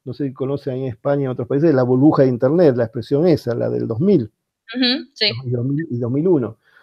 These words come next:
Speaker 1: Lo
Speaker 2: Ujú.
Speaker 1: que ha cambiado con respecto a la situación de aquel entonces es que hoy hay millones, y yo diría miles de millones, de personas en el mundo que tienen acceso a un dispositivo celular, smartphone. Eso es lo que ha cambiado.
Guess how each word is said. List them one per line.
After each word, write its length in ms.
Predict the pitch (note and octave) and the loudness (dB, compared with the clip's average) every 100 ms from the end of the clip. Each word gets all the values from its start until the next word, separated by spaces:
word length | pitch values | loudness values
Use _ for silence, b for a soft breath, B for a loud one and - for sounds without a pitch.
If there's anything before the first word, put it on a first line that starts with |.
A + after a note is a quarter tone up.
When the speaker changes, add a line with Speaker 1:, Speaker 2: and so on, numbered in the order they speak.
| b | b
Speaker 1:
Lo 100 | D3 | -6
Speaker 2:
Ujú. 60 | A#2+ | 2
Speaker 1:
que 80 | G3 | 2
ha 80 | A#3 | 4
cambiado 760 | A#3 A3 A#3 F3+ E3 G3+ - | 0 4 6 6 6 4 0
con 160 | C3 B2 | -4 -4
respecto 680 | - D#3+ D#3+ D3 C3 A#2 | -4 -6 -2 0 2 0
a 40 | A#2+ | -2
la 100 | A2 | -6
situación 460 | B2+ B2 A2+ F3 F3 | -8 -6 -4 -2 -2
de 60 | |
aquel 200 | C#3+ E3 | -2 -4
entonces 640 | E3 F3 E3 C#3 E3 F3+ - _ _ _ _ | -4 -4 -6 -4 -4 -4 -6 _ _ _ _
es 160 | F#3+ F#3 | -4 -2
que 120 | - | 2
hoy 280 | G#3+ A3+ A3+ _ | 2 2 -4 _
hay 420 | D#3 F#3 F#3 F#3 _ _ | 2 2 0 -4 _ _
millones, 680 | C#3+ D#3+ - C4 A#3 G3+ - | 0 2 2 0 2 0 -2
y 100 | C3+ | -8
yo 180 | A#2 D#3 | -4 -2
diría 180 | D3+ C#3 | 0 0
miles 320 | F3+ G#3 E3 | 0 2 2
de 80 | D3 | 2
millones, 560 | C#3 F#3 E3+ F3 F#3+ F#3+ | -2 -2 -2 -2 -4 -4
de 160 | C3+ | -4
personas 640 | D3+ D#3 - A3+ E3+ D3 D#3 | -2 -4 0 2 2 0 -2
en 80 | |
el 100 | E3+ | -2
mundo 460 | G3 G3+ F#3 F#3 E3 | 0 2 2 2 2
que 80 | E3 | 0
tienen 220 | F#3 G3 | 2 2
acceso 640 | E3+ - F#3+ - F#3 F#3 - | 0 0 -2 0 0 0 2
a 80 | C#3 | 2
un 380 | D3+ E3 E3+ | 2 0 0
dispositivo 920 | C#3+ C3+ B2 - B2 C#3+ C#3 D3 D3+ - b b b _ | -2 -4 -6 -8 -6 -2 2 4 2 -2 b b b _
celular, 720 | C3+ A#2+ B2+ C#3 C#3 D3 - A#2+ | -4 -2 2 4 4 2 -4 -8
smartphone. 640 | G#2 C3+ A#2+ A2 A#2+ A#2 _ _ _ _ _ _ _ _ _ _ _ - | -4 -4 -4 -8 -16 -16 _ _ _ _ _ _ _ _ _ _ _ 0
Eso 260 | G#3 - | 0 0
es 40 | A#2 | -2
lo 80 | A2 | -2
que 60 | |
ha 80 | G#2+ | -4
cambiado. 340 | - - - | -8 -16 -20